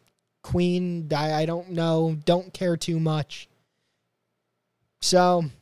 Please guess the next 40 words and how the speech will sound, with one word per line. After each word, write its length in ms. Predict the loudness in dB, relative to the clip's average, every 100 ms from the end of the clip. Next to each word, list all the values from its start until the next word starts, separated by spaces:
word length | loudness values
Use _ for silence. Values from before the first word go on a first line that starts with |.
| _
yeah, 220 | 0 2 4
sorry 520 | 6 6 6 6 4
if, 340 | 0 -4 0
uh, 160 | 0 0
anyone 420 | 0 0 0 0
wanted 380 | 0 0 0 -2
to 80 | -2
hear 120 | -2
me 100 | -4
talk 220 | -6 -8
about 180 | -8 -10
the 60 |
queen. 220 | -10 -8 -4
Be 80 |
like, 160 | -6 -2
"Oh, 40 | 0
I 180 | 0
wonder 240 | 2 2 2
what 140 | 0
Frank, 460 | -2 -8 -6 -6 -6
you 160 | -6 -4
know, 80 | -4
Frankie 320 | -4 -4 -4
D's 260 | -4 -2
thoughts 340 | 0 -2 0 -2
are 180 | -4 -6
on 160 | -8
this." 260 | -6 -6 -6
It's 220 | -4 -4
like, 280 | -4 -6 -10 _ _ _
you 80 | 0
pretty 240 | 6 6 8
much 240 | 6 4
just 160 | 0 -2
got 160 | -4
my 100 | -6
thoughts. 380 | -8 -6 -4 -4
Uh, 180 | -2 -2
you 140 | -2
know, 240 | -4 -6